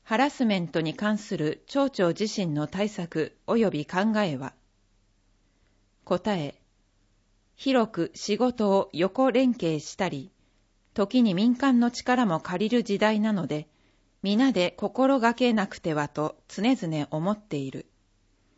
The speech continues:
一人の人間として心して取り組まなくてはならないと考える。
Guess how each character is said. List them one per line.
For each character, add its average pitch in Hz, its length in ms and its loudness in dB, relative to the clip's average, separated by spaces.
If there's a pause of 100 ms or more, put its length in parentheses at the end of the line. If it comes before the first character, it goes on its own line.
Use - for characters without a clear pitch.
(640)
一 - 240 0
人 254 140 2
の 175 100 0
人 214 240 2
間 226 200 0
と 196 120 -4
し - 200 -10
て 165 240 -4 (340)
心 254 400 0
し - 180 -12
て 165 220 0
取 196 280 -2
り 226 40 -6
組 262 140 2
ま 254 80 4
な 208 120 2
く - 80 -18
て 160 120 -4
は 151 120 -2
な 151 140 -4
ら 208 120 -2
な 220 120 0
い 165 80 -6
と 143 140 -8
考 165 320 -6
え 139 180 -6
る。 131 160 -14